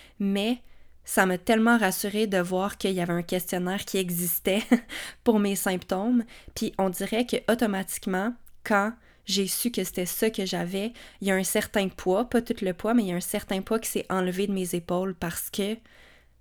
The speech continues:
maintenant, je savais qu'il y avait une raison pourquoi je me sentais comme ça. Je savais que c'était explicable.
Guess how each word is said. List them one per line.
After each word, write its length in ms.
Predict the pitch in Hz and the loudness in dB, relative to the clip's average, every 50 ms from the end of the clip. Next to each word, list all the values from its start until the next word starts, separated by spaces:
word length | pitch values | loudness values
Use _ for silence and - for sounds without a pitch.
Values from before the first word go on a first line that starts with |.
| _ _ _ _ _ _ _ _ _ - | _ _ _ _ _ _ _ _ _ 0
maintenant, 420 | 196 196 196 196 - 220 233 247 | 2 2 2 2 2 4 4 6
je 120 | 240 208 185 | 6 4 2
savais 320 | 175 - 190 175 190 202 | 2 2 0 0 0 -2
qu'il 100 | - - | -2 -2
y 40 | 180 | -2
avait 100 | 180 180 | 0 0
une 140 | 175 175 180 | 0 0 0
raison 420 | 170 190 175 180 175 175 185 190 | 0 2 2 2 2 0 -2 -4
pourquoi 300 | 185 - - - 196 180 | -4 -8 -6 -4 -4 -2
je 80 | 180 180 | -2 -2
me 100 | 175 170 | -4 -4
sentais 380 | 165 - 170 170 165 - 180 | -4 -4 -6 -6 -6 -6 -6
comme 200 | - - 175 170 | -4 -2 -2 -2
ça. 300 | 170 - - 220 220 226 | -4 -2 0 0 0 2
Je 160 | 220 208 175 | 2 0 0
savais 260 | 175 - 170 175 208 220 | 0 -2 -2 -2 -2 -2
que 120 | - 175 | -2 -2
c'était 340 | 170 - 180 170 - - - - | -2 -2 -2 -2 -2 -4 -2 -2
explicable. 1000 | 214 220 - - - - - 196 185 - - 190 196 214 262 262 190 190 185 185 | -2 -2 -2 -4 -6 -6 -6 -10 -10 -6 -4 -2 0 0 0 0 0 -2 -6 -8